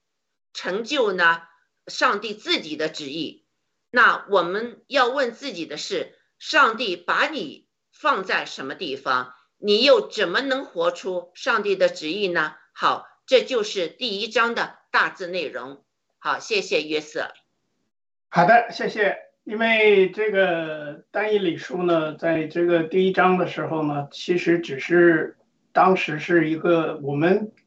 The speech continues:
Speaker 2: 我第-，我记得我第一次看这本书的时候，我觉得就好像像一个神话故事一样，根本就没有搞懂。但是这次又重新读了一下呢，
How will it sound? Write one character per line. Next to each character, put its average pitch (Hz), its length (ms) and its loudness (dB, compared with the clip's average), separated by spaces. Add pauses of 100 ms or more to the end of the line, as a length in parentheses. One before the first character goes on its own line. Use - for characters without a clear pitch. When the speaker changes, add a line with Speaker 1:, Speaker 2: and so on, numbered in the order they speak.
(280)
Speaker 2:
我 175 140 0
第-， 220 240 0
我 196 120 6
记 269 180 4
得 - 80 6
我 190 100 6
第 190 140 2
一 190 80 -2
次 196 120 0
看 185 260 0
这 190 80 -2
本 170 100 -4
书 190 140 -6
的 185 120 0
时 165 100 -6
候， 156 100 -6
我 147 120 -6
觉 147 200 -10
得 202 100 0
就 196 160 -2
好 - 180 0
像 185 220 -2
像 180 260 2
一 165 80 2
个 175 140 0
神 165 220 -4
话 170 180 2
故 214 240 0
事 - 320 -6
一 - 60 -18
样， - 120 -20 (400)
根 208 120 0
本 196 160 4
就 214 200 6
没 196 120 -2
有 240 160 -2
搞 196 260 4
懂。 - 240 -4 (400)
但 196 140 0
是 196 120 -4
这 208 200 0
次 196 420 4
又 196 220 8
重 156 240 -6
新 196 200 0
读 165 200 2
了 226 120 8
一 185 80 6
下 156 240 -2
呢， 143 200 -6